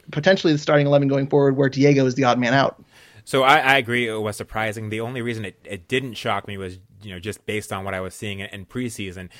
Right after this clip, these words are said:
Speaker 2: I thought Diego Fagundez had, you know, at least from, you know, what we saw in the games we could watch and the, the highlights we could watch the other games, I thought he had a good preseason. Um, but what we saw in the, the last few games,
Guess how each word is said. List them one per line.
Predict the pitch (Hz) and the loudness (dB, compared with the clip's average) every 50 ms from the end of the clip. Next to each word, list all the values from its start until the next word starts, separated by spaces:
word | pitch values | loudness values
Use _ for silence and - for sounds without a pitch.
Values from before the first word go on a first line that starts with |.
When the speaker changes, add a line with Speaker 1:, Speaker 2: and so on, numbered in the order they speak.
| - - _ - | -20 -20 _ -6
Speaker 2:
I | 113 143 | -4 -2
thought | - 185 135 113 | 0 -2 -2 -2
Diego | - 117 110 104 104 | -4 -6 -6 -6 -6
Fagundez | - 107 107 104 92 - | -8 -10 -10 -10 -10 -8
had, | 104 98 98 82 104 | -10 -10 -10 -12 -14
you | 98 85 | -14 -14
know, | 80 | -12
at | - 101 | -8 -6
least | 120 123 120 | -6 -6 -6
from, | - 107 101 98 90 82 _ _ | -6 -10 -12 -12 -14 -16 _ _
you | - 76 | -20 -18
know, | 80 | -14
what | 87 95 82 | -14 -14 -12
we | 98 92 | -12 -12
saw | - 107 98 95 95 | -8 -6 -4 -4 -4
in | 92 | -6
the | 90 87 | -8 -8
games | 98 104 110 104 92 | -8 -8 -8 -8 -10
we | 95 | -12
could | 92 90 | -10 -8
watch | 95 92 95 92 - | -6 -6 -6 -6 -10
and | 101 92 87 | -12 -16 -14
the, | 92 90 85 87 | -14 -14 -14 -14
the | 87 92 | -12 -6
highlights | 90 113 117 107 101 | -2 -2 -2 -2 -4
we | 107 | -6
could | 98 92 | -8 -8
watch | 98 95 - - | -8 -8 -8 -8
the | 117 | -8
other | 143 151 | -8 -6
games, | 110 98 95 92 98 | -6 -6 -6 -6 -8
I | 104 | -6
thought | 135 127 | -4 -4
he | 110 | -4
had | 104 | -4
a | 98 | -6
good | 107 92 - | -8 -10 -10
preseason. | - 123 123 - 101 95 90 92 92 - _ - - _ _ - | -10 -10 -10 -10 -10 -12 -12 -14 -16 -18 _ -20 -20 _ _ -10
Um, | 95 101 101 98 98 101 - _ - | -6 -6 -4 -6 -6 -10 -14 _ -12
but | 123 107 120 113 | -6 -6 -4 -4
what | 113 135 139 | -4 -4 -4
we | 139 139 117 | -4 -6 -6
saw | - - 120 113 113 113 | -4 -2 -2 0 0 0
in | 107 107 | -2 -4
the, | 104 101 98 92 | -6 -8 -8 -8
the | 104 98 | -8 -4
last | 101 104 107 101 - - | -2 -2 -2 -4 -4 -8
few | 113 107 | -12 -10
games, | 92 104 104 113 117 113 107 92 - - | -8 -8 -8 -8 -8 -10 -12 -14 -16 -18